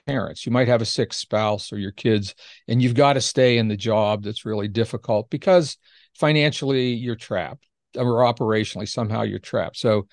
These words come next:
I'm not, no Superman advice. Forget it. It's, um,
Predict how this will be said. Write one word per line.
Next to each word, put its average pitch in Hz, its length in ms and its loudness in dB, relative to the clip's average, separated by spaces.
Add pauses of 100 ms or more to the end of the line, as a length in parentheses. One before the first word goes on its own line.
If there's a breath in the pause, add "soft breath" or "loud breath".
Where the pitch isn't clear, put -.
(320 soft breath)
I'm 117 160 -2
not, 147 200 2 (280)
no 143 220 4
Superman 104 640 2
advice. 101 640 -10 (340)
Forget 98 380 0
it. - 120 -10 (120)
It's, - 560 -8
um, - 340 -10